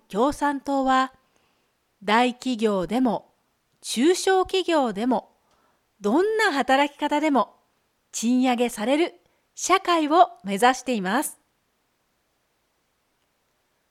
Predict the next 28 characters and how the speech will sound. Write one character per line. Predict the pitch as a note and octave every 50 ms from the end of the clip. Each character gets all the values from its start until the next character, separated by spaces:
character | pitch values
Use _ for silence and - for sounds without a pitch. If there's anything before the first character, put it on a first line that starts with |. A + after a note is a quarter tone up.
| _ _ _ _ _ _ _ _ -
ど | G3+ B3+ F4+ G#4+
う | G4+
し | - -
た | D4+ C4+
ら | A#3+ G#3 F#3+ - - _ _ _ _ _ _ _ _ _ _ _ _ _ _ _
平 | _ - G3 A3+ C4 C4+
和 | C4+ C4+ C4+
な | C4 C4 B3+ - -
ア | G#3 B3+
ジ | C#4+ - - D4+ C#4
ア | B3+ A#3 A3
が | G#3+ A#3+ C#4+ D#4 - - _ _ _ _ _
作 | - - - - A#3
ら | A#3 A#3 A#3
れ | B3+ C4
る | C4 A#3
で | G#3+ G3+
し | - - A#3+
ょ |
う | A3+
か？ | - - F#3+ F#3+ - - _ _ _ _ _ _ _ _ _ _ _ _ _ _ _ _ _ _ _ _ _ _ _ _ _ _ _ _ _ _ _ _ _ _ _ _ _ _
東 | - C#4 D4+
南 | D#4+ D#4 E4 E4 E4+ F4 F4+
ア |
ジ | E4+ - D4 C#4+ B3+
ア | A#3+ A3+
で | C4 C#4
は | A#3+ A#3 A3+ A3+ A3+ -